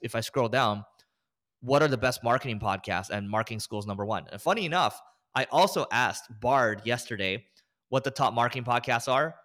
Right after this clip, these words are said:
Who's number one? Marketing School. So I want to, Neil, I mean, I have some thoughts around this, and I, I,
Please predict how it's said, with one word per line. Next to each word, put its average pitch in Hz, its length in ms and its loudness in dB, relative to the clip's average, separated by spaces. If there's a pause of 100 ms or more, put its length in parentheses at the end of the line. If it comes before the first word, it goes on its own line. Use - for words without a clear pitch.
(140)
Who's 165 180 0
number 160 200 -2
one? 175 360 2 (120)
Marketing 131 480 0
School. 85 380 -6 (280)
So 165 520 4 (480)
I 160 520 4
want 156 320 4 (120)
to, 127 540 0 (1040)
Neil, 139 260 0
I 127 80 2
mean, 123 180 -4 (100)
I 127 100 4
have 156 180 4
some 131 140 -8
thoughts 127 260 2
around 113 280 0
this, 165 360 -2 (360)
and 120 140 0
I, 127 200 4
I, 131 120 2